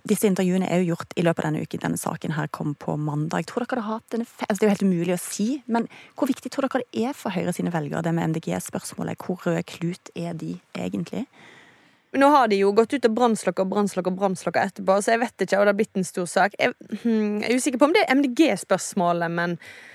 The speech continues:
Speaker 2: ja, nei, jeg vet ikke. Jeg tror kanskje, liksom, magefølelsen sier at det er ikke dette som har vært det, det utslagsgivende, men det er kanskje summen av alt at det f-,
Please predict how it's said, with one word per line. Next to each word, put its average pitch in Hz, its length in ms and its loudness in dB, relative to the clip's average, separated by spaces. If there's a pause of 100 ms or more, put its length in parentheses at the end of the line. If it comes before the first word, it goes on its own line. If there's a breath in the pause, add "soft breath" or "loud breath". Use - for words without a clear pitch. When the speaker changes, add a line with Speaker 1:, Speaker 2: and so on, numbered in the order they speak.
(600 loud breath)
Speaker 2:
ja, 247 200 8
nei, 285 140 2
jeg 294 120 4
vet 285 240 -2
ikke. - 220 0
Jeg 285 100 4
tror 285 240 2
kanskje, 208 960 4
liksom, 233 200 -2 (500)
magefølelsen 208 640 0
sier 233 180 4
at 202 80 -6
det 196 80 0
er 196 100 -2
ikke 190 140 -2
dette - 220 -6
som 185 140 -4
har 165 100 -4
vært - 260 -6
det, 160 520 2
det 175 280 0
utslagsgivende, 180 1040 -2
men 262 80 0
det 269 80 0
er 302 100 0
kanskje 294 140 0
summen 214 480 0
av 202 80 0
alt 214 200 2
at 190 80 -8
det 196 100 -4
f-, - 260 -20